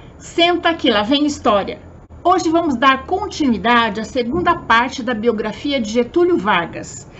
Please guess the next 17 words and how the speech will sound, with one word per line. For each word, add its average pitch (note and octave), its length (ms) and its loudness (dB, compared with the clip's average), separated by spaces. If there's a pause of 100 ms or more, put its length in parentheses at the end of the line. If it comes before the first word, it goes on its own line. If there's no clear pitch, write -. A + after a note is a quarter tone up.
Se E4 140 4
você F4 300 0
ainda E4+ 300 2
não F4+ 240 2
assistiu E4+ 640 2
à G#3+ 80 4
primeira G#3 400 -2
parte, B3+ 540 0 (200)
sugiro D#4 680 0
que - 120 -4
assista F4 640 0
primeiro B3 480 0
para D4 160 0
entender D4 440 2
melhor C4+ 520 2
a G3+ 80 0
história. F#3 580 -4